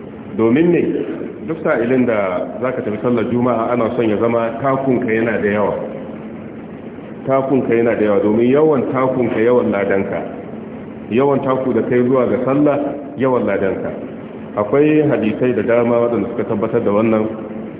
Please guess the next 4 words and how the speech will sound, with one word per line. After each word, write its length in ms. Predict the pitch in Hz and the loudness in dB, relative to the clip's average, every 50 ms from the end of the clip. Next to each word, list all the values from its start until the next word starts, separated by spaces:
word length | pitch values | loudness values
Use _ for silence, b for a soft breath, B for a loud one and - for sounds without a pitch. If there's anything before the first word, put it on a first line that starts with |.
| - - - - - - - - - - - - - - - - - | -14 -14 -14 -14 -14 -14 -14 -14 -14 -14 -14 -12 -12 -12 -12 -10 -6
Kamar 200 | - - 120 117 | -2 0 0 0
misali, 380 | 110 107 - 113 - 113 107 | 0 0 0 0 0 0 0
hadisin 380 | 104 101 95 113 110 110 110 101 | 0 0 -2 -2 -2 -2 -2 -2
al-Imam 340 | 98 98 98 104 117 113 | 0 0 0 2 2 2